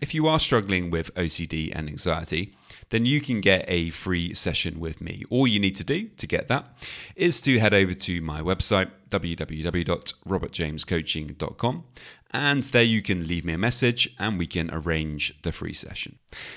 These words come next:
Today's podcast is all about the acronym O C D, because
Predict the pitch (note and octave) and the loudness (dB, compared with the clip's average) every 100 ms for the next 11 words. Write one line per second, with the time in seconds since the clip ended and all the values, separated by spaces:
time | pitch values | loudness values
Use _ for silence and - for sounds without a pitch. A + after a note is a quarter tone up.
0 | - - E3 G#3+ D3+ A#2 G#2 A2+ D3 - | -14 4 8 10 10 8 10 10 8 6
1 | A#2 E3+ G3 G#2+ G#2+ G2+ G#2 - A2+ - | 6 10 10 10 8 8 2 2 0 2
2 | - F2 D2+ F#2 B2 - F#2+ F#2 - F2 | 0 0 0 -2 -6 2 8 8 6 2
3 | E2+ E2 D2+ - G2+ F#2+ A#2 A2 - | 2 2 -2 0 0 8 10 10 4